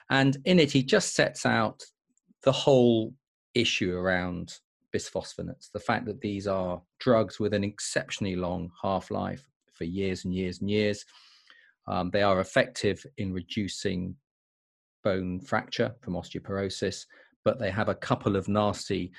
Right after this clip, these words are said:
side effects up their sleeves, the atypical femoral fractures and osteonecrosis of the jaw. And what he does is he just teases out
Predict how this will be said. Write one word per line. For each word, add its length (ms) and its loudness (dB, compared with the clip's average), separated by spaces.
side 320 2
effects 380 -4
up 100 -4
their 160 -4
sleeves, 560 -4
the 340 -6
atypical 800 -4
femoral 360 -2
fractures 640 -4
and 400 -2
osteonecrosis 840 -6
of 100 -8
the 80 -8
jaw. 400 -4
And 80 2
what 140 6
he 80 4
does 280 4
is 60 -2
he 80 0
just 280 -2
teases 500 4
out 400 2